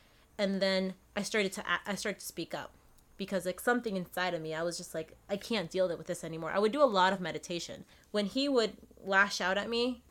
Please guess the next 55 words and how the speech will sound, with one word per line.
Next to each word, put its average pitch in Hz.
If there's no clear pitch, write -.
you 185
know, 165
I 160
would, 180
like, 156
cry. 185
Obviously, 175
I 170
did, 170
had 180
a 160
lot 170
of 180
crying, 175
crying 185
sessions 160
in 156
that 147
time. 175
And, 180
like, 202
I 196
would 202
just 190
think, -
like, 208
"Is 202
there 247
a 208
better 190
life 170
for -
me?" -
You 180
know, 165
I'm 196
like, 185
"I'm 196
in 190
such -
a -
shitty 202
position 175
right 135
now. 107
I'm 175
such 190
in 185
a 160
shitty 190
place." 214
I'm 170
like, 170
"Can 175
I 185